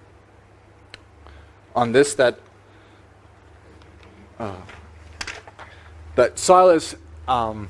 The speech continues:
stayed, uh, worked with Paul. Um, after Barnabas and Paul were divided up because Paul wanted to go on another sec-, uh, on another mission trip to bring, uh, to see how the brethren were doing from his first, uh,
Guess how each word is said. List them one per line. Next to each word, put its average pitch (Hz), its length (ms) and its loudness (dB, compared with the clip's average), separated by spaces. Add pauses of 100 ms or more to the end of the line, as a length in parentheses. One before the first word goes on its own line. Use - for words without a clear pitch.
(680)
stayed, 170 420 2
uh, 117 340 -2
worked 165 260 2
with 147 220 -2
Paul. 147 420 2 (440)
Um, 113 420 0
after 143 420 0
Barnabas 165 680 0
and 135 200 -8
Paul 156 300 4
were 135 160 0
divided 139 500 2
up 143 160 4
because 131 520 -2 (800)
Paul 160 220 4
wanted 165 260 0
to 156 60 -6
go 143 320 0
on 160 120 2
another 160 300 0
sec-, 170 340 -2
uh, 127 300 -2
on 131 120 0
another 156 380 2
mission 160 280 -4
trip 170 280 0 (520)
to 127 280 -2
bring, 147 440 0 (420)
uh, 107 260 0
to - 140 -10
see 160 220 6
how 156 220 0
the 143 120 -4
brethren 156 340 0
were 139 80 -2
doing 156 340 -2
from 139 200 -4
his 120 140 -6
first, 165 380 2 (320)
uh, 110 360 -4